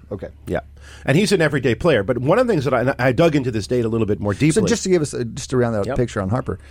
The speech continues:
Speaker 1: h-, how much, how much did he c-, contribute to wins on the, from production side?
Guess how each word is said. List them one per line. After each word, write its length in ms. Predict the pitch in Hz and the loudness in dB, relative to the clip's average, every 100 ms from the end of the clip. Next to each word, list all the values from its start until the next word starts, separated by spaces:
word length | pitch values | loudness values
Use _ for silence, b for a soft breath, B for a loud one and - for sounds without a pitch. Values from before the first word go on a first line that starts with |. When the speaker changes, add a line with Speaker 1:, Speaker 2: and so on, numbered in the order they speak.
| B B B | B B B
Speaker 1:
h-, 60 | - | -6
how 140 | 123 147 | -2 2
much, 300 | 180 160 - 139 | 0 -2 -8 -2
how 120 | 151 | 0
much 140 | 170 - | 0 0
did 100 | 139 | -2
he 80 | 117 | -2
c-, 60 | - - - | -8 -18 -4
contribute 560 | 123 113 135 127 123 | -2 0 -2 -2 -4
to 100 | 113 | -2
wins 340 | 107 110 107 101 | 0 0 0 -4
on 140 | 98 | -4
the, 120 | 92 - - - | -6 -8 -20 -20
from 200 | - 101 | -6 -4
production 400 | 92 95 95 - | -2 -2 -4 -8
side? 180 | - - | -12 -14